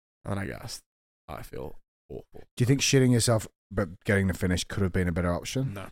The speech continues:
Speaker 1: No, it wouldn't be worse.
Speaker 2: Dude.
Speaker 1: 'Cause you could, you can get D Q'd for shitting yourself, no?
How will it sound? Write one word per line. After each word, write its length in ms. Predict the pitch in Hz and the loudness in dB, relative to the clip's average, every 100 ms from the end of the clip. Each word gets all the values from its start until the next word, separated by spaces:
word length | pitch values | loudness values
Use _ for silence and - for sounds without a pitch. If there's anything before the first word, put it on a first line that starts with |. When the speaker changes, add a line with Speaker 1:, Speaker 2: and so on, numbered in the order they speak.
| _ _ - | _ _ -12
Speaker 1:
No, 100 | - | -10
it 60 | - - | -10 -6
wouldn't 260 | 90 82 | -4 0
be 60 | 92 | 2
worse. 160 | 131 135 | 2 2
Speaker 2:
Dude. 100 | - _ | -4 _
Speaker 1:
'Cause 100 | - | 2
you 40 | 135 | 6
could, 180 | 170 156 | 6 8
you 120 | 160 | 6
can 120 | 147 | 8
get 120 | 165 | 4
D 160 | 139 151 | 6 4
Q'd 220 | - 185 | 6 4
for 60 | - | 4
shitting 220 | - 98 | 0 2
yourself, 320 | 90 95 95 | 2 0 0
no? 180 | 107 165 | 0 -2